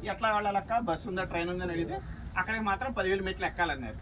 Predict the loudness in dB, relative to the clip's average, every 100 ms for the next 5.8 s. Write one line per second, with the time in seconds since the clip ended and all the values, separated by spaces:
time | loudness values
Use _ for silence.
0 | -10 -10 -10 -8 -6 -2 0 0 2 0
1 | 0 0 -2 2 2 2 0 0 0 2
2 | 2 2 -2 0 0 4 4 4 0 -2
3 | -2 0 -2 -2 -2 0 0 -2 -2 0
4 | 0 2 0 0 0 2 2 2 2 0
5 | -2 -4 -4 -4 -4 -4 -4